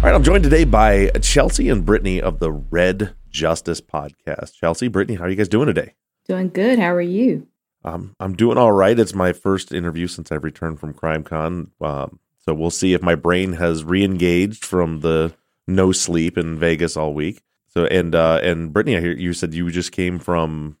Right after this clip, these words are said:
Speaker 1: uh, Disney World. World or land?
Speaker 2: Disney World. So I went to Universal for two days and then to Disney World for three days with my cousin and my niece and nephew. And so I just literally landed about an hour ago <laughs> and then drove here. So.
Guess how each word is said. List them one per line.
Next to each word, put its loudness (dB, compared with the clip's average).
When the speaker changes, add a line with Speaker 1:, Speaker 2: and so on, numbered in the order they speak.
Speaker 1:
uh, -10
Disney 0
World. 0
World 4
or 4
land? 0
Speaker 2:
Disney 4
World. 0
So 2
I 2
went 0
to -2
Universal -2
for -8
two -2
days 2
and -6
then -4
to -10
Disney 0
World 0
for 0
three 0
days -2
with 0
my -2
cousin 0
and -4
my -4
niece -4
and -2
nephew. -2
And -2
so -2
I -2
just 0
literally 6
landed 2
about -2
an -4
hour 2
ago -2
<laughs> -14
and 2
then -4
drove 0
here. -2
So. -6